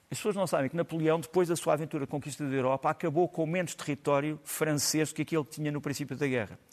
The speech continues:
apesar da tentativa de conquista. E há quem diga que Putin se arrisca também a que isso aconteça,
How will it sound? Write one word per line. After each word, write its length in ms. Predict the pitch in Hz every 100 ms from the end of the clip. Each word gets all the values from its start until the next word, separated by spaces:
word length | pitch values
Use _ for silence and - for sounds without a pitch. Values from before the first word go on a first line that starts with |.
| - - _
apesar 400 | - - 139 147
da 120 | 135
tentativa 500 | 131 143 123 123 117
de 80 | 131
conquista. 540 | - 120 - 98 107 - - - - - _
E 80 | 139
há 60 | 156
quem 180 | 185
diga 260 | 165 196 202
que 300 | 202 190 196
Putin 420 | 175 196 202 208
se 160 | 180 -
arrisca 320 | 180 190 -
também 360 | 175 170 165 170
a 40 |
que 200 | 160 -
isso 160 | 156 -
aconteça, 680 | 165 156 135 113 - 90